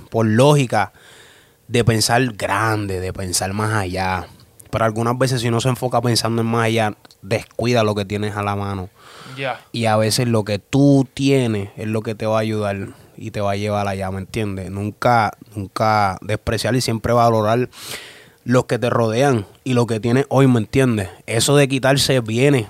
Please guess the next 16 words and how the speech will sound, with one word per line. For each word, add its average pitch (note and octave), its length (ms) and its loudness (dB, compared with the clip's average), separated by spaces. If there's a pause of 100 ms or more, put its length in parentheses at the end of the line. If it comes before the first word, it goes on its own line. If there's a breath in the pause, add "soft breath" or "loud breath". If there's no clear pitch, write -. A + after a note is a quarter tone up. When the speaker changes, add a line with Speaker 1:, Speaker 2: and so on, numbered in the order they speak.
(120)
Speaker 1:
por A#2 180 0
eso C#3+ 200 4
mismo, C#3 360 4
al A#2 100 -2
tú, D#3 320 4
al C3+ 140 4
tú D#3 160 2
tener F3+ 240 2
ese F3+ 180 0
amor D3 420 4
y, C3 60 2
eh, A#2+ 460 -4 (120)
esa D3+ 200 0
pasión C#3+ 420 2
por B2+ 180 -4
querer B2+ 440 -2